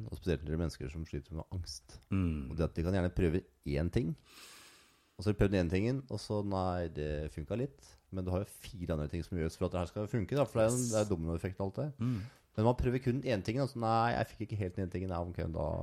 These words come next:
Speaker 1: gidder jeg ikke prøve den andre tingen heller.
Speaker 2: Nei.
Speaker 1: Og sånn er det for veldig mange ting. Jeg tror at man kan godt vite hva man skal gjøre, men så vil man ikke gjøre den tingen, for man føler ikke man får det ikke til.
Speaker 2: Mm.
Speaker 1: Fordi at man prøver ikke lenge nok.
Speaker 2: Mm.
Speaker 1: Men så prøver man det kanskje lenge nok på én ting,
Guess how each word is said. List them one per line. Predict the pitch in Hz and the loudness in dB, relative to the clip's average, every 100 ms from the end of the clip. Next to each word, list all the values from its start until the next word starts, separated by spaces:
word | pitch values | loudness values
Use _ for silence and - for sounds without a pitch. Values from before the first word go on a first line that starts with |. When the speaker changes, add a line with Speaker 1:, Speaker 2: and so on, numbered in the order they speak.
| 87 87 - 90 | -4 -6 -8 -8
Speaker 1:
gidder | 82 69 | -4 -4
jeg | |
ikke | 71 | -4
prøve | 87 | -6
den | 80 | -6
andre | 65 | -6
tingen | 69 69 | -6 -6
heller. | 65 - - | -8 -12 -12
Speaker 2:
Nei. | - - - | -12 -12 -2
Speaker 1:
Og | 104 | 0
sånn | 117 127 | 4 4
er | 113 | 4
det | |
for | 127 | 6
veldig | 135 113 117 | 4 4 0
mange | 113 | 2
ting. | 131 | 2
Jeg | 135 | 4
tror | 131 | 4
at | 117 | 4
man | 117 127 | 2 4
kan | 139 | 2
godt | 170 | 4
vite | 175 107 - 107 | 4 4 4 0
hva | 92 | 0
man | 87 87 | 0 -4
skal | 120 | 0
gjøre, | 98 87 110 | 0 2 0
men | 113 113 | -2 -4
så | - 110 | -6 -4
vil | 90 87 | -2 -2
man | 87 | -4
ikke | 92 107 | -4 -2
gjøre | 82 78 | 0 0
den | 87 | -4
tingen, | - 85 85 | -4 -6 -6
for | 98 | -6
man | 101 | -6
føler | - 101 67 | -2 -4 -2
ikke | 90 | -6
man | |
får | - 92 | -4 -6
det | |
ikke | 104 - | -6 0
til. | 165 101 - | 0 0 0
Speaker 2:
Mm. | 165 123 - _ - | 0 0 -6 _ -2
Speaker 1:
Fordi | 98 | -2
at | 104 | 0
man | 107 | 0
prøver | 110 90 | 0 0
ikke | 117 | -2
lenge | 127 98 | -4 -4
nok. | 135 - - 120 | -6 -8 -8 -4
Speaker 2:
Mm. | 110 82 - | -2 -4 -8
Speaker 1:
Men | 101 | -6
så | |
prøver | 117 92 | -2 0
man | 98 104 | -2 -2
det | |
kanskje | 107 95 107 | -6 -6 -4
lenge | 85 | -4
nok | 85 | -4
på | - - 95 | -6 -4 -4
én | 107 | -2
ting, | 147 | -4